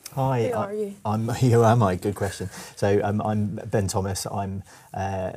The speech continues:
Speaker 1: a speaker and tutor at the oca, Oxford Centre for Christian Apologetics, and I am also a medical doctor. I've been a, a doctor for just under twenty years now. And, um,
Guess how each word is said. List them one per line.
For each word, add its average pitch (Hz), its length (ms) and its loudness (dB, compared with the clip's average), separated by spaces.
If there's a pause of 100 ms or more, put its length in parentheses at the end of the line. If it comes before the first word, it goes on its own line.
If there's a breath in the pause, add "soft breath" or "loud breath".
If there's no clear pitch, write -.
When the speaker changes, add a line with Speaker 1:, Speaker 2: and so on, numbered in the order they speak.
(120)
Speaker 1:
a - 160 -8
speaker - 340 -2
and 92 80 -4
tutor 95 380 -2
at 90 100 -4
the 98 100 -2
oca, 95 360 -6
Oxford 104 300 -10
Centre 101 200 -6
for 110 100 -10
Christian 101 280 -4
Apologetics, 98 640 -4 (320 loud breath)
and 98 560 -2
I 101 540 -2
am 101 160 -2
also 101 240 0
a 98 40 0
medical 104 280 -2
doctor. 131 360 -2 (200)
I've 92 80 -8
been 101 160 -2
a, 98 260 -4
a 107 60 -8
doctor 101 260 -8
for 95 100 -10
just 104 220 -8
under 98 160 -4
twenty 98 240 -6
years 101 320 0
now. 101 220 -2 (760)
And, 101 320 0 (340 loud breath)
um, 98 380 0